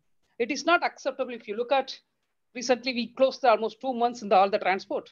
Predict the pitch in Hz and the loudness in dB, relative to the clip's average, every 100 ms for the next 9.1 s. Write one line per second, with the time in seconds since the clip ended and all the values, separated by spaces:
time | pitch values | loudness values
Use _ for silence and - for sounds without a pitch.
0 | _ _ _ _ _ _ _ _ 226 233 | _ _ _ _ _ _ _ _ -2 -2
1 | 233 233 294 302 175 - 185 180 185 - | -6 -2 0 0 -4 -4 -2 -2 -4 -6
2 | 175 180 185 185 185 196 208 220 160 - | -4 -4 -2 -2 -2 -4 -4 -6 -8 -14
3 | - _ _ - - 277 - 285 - 277 | -20 _ _ -14 0 2 2 -6 2 2
4 | 277 254 247 175 247 247 220 247 262 269 | 2 0 -2 -2 -4 -6 -2 4 4 4
5 | - 220 208 202 208 220 196 180 165 233 | 0 -2 2 2 0 0 0 0 0 0
6 | 277 277 262 262 254 214 208 214 226 196 | 0 -4 -6 0 2 2 0 -2 -2 4
7 | 180 156 208 277 277 269 175 156 - 226 | 4 4 2 2 -2 -2 -2 0 -2 0
8 | 262 277 285 233 196 180 190 233 220 247 | 2 2 0 -2 0 2 2 -2 -2 -2